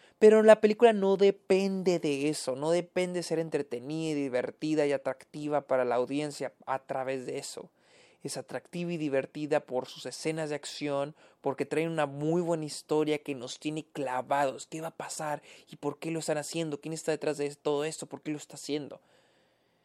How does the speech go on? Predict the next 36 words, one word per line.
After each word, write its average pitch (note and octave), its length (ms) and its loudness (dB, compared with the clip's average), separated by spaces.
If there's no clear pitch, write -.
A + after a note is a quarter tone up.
Es - 160 -6
una G3+ 240 6
película F3+ 720 0
que D#3+ 140 -12
cuenta C4+ 400 0
algo C#4+ 260 2
mu-, G#3+ 360 -4
que - 100 -18
cuenta F#4 280 0
una F4+ 140 2
muy C4+ 240 2
buena B3+ 220 2
historia. C3 500 -2
Mm, F3 220 -8
y F3+ 180 -8
la F#3+ 200 4
cuenta D#4+ 360 4
muy G#3 380 0
bien, F3 400 -2
la D#3 60 0
dirección D3+ 400 -2
está G#3 200 2
muy F3+ 180 -2
buena, E3+ 260 0
la D#3 80 -4
fotografía E3+ 420 -4
es G#3 140 -14
muy F#3 200 -10
buena, F3+ 220 -2
es F3+ 60 -4
una G#3 180 -2
película E3 280 -4
muy E3+ 320 0
atractiva E3 600 -2
de C#3+ 120 -4
ver D3+ 280 -2